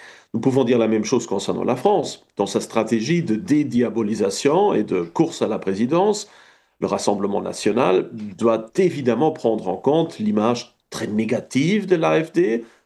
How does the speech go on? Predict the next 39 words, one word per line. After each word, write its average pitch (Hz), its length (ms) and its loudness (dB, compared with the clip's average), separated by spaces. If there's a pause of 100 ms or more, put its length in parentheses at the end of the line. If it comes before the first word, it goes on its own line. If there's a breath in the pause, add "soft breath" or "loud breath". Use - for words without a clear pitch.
(140)
que 160 120 4
les 139 180 4
médias 117 260 0
français 107 420 0
ont 92 160 0
repris 110 420 0
de 101 100 0
leurs 95 260 0
homologues 104 480 0
allemands 110 380 2
alignés 101 400 -4
au 95 100 -6
système - 540 -6
politiquement - 480 -12
correct, 147 460 -2 (520 soft breath)
expliquant 127 640 0
à 147 120 4
la 143 120 2
fois 175 200 0
l'exclusion 135 560 0
de 120 80 4
l'A 104 260 0
F 113 60 -12
D 139 160 2
du 104 160 -4
groupe 120 320 0
européen 110 500 2
Identité 98 560 -2
et 101 60 -2
Démocratie - 680 -2
en 120 80 -2
deux 95 120 -6
mille 95 140 -6
vingt-quatre, 170 640 -4 (480 loud breath)
ainsi 120 260 0
que 165 120 0
les 117 100 2
débats 110 280 -2
actuels. 92 500 -4